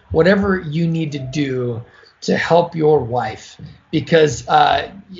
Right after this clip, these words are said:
I know divorce happens. I know it happens, and it happens to the best of us. Um,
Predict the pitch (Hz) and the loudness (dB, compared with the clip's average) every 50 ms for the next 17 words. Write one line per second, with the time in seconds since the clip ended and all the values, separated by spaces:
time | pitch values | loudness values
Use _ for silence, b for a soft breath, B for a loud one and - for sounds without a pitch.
0 | - - - - 165 165 165 160 160 156 156 156 165 170 185 180 175 160 151 165 | -16 -14 -8 -6 -2 -2 0 0 0 0 0 0 2 4 4 2 2 0 0 0
1 | 170 160 - 156 151 135 127 - 127 120 113 - - 131 139 147 160 170 165 156 | 0 0 -2 -4 -4 -4 -4 -6 -10 -12 -12 -10 -10 -6 0 2 2 2 2 2
2 | 160 165 180 185 - 202 196 202 190 190 - 147 143 139 131 135 151 165 160 170 | 0 0 -2 0 0 0 2 2 0 -2 -6 -8 -8 -8 -4 -4 -2 -2 -4 -4
3 | 147 131 139 139 131 123 135 127 123 - - 123 120 113 113 - - B B B | -8 -10 -10 -10 -8 -6 -6 -6 -8 -8 -10 -12 -12 -12 -14 -16 -18 B B B
4 | B B B B B B B _ - 165 156 151 151 147 147 185 | B B B B B B B _ -2 0 0 0 -2 -4 -8 -12